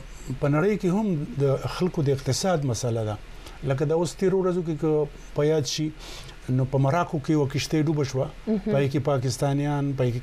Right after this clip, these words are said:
Speaker 1: کېدای شي دغه شانتي کوم نور ملکونه، پاکستانیان خو
Speaker 2: بالکل.
Speaker 1: پکې ښکاره وو، د افغانانو هم داسې،
Speaker 2: مهم.
Speaker 1: هغه راځي، آ، رپورټ کیږي. نو ټول دغه ز-، زیات تر خلک چې دی امریکا ته را روان دی یا یورپ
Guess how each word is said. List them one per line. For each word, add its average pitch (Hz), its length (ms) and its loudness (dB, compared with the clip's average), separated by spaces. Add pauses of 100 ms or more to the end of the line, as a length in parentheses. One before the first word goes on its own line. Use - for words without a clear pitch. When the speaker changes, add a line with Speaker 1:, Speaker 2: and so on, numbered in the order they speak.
(140)
Speaker 1:
کېدای 143 180 4
شي 147 260 2 (380)
دغه 147 140 4
شانتي 147 280 2
کوم 185 180 0
نور 190 200 2
ملکونه، 175 440 2 (160)
پاکستانیان 151 440 4
خو - 80 -2
Speaker 2:
بالکل. 151 220 0
Speaker 1:
پکې - 60 0
ښکاره 151 220 4
وو، 160 140 2 (400)
د 147 40 2
افغانانو 160 520 4
هم 156 140 2
داسې، 139 220 0
Speaker 2:
مهم. 147 320 2
Speaker 1:
هغه 147 140 4
راځي، 139 340 2
آ، 131 920 0
رپورټ 127 300 2
کیږي. 131 320 2 (680)
نو 175 60 6
ټول 240 440 4
دغه 196 320 2
ز-، 170 220 -2
زیات 202 280 2
تر 180 140 4
خلک 180 280 2
چې - 80 -2
دی 170 100 4
امریکا 156 340 2
ته 156 100 0
را 147 140 2
روان 147 240 2
دی 143 60 2
یا 131 160 2
یورپ 120 260 0